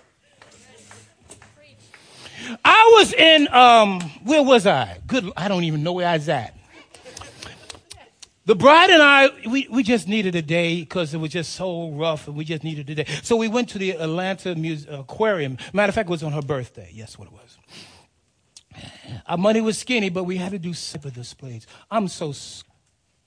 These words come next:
and in the aquarium, they had all type of displays. I'm so s-,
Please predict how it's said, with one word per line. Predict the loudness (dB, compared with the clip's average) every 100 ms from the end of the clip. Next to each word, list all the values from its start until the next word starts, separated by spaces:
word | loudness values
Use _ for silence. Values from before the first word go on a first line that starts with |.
| _ _ _ _ _ _ _ -4
and | -2
in | -2
the | -2 -2
aquarium, | -4 -8 -4 -2 -2 -4 -6
they | -8
had | -10 -8 -8 -8
all | -12 -12 -10 -10
type | -12 -16 -14 -12
of | -14
displays. | -16 -18 -18 -18 -18 -20 -20 -8
I'm | -4 -4
so | -6 -10
s-, | -12 -16 -20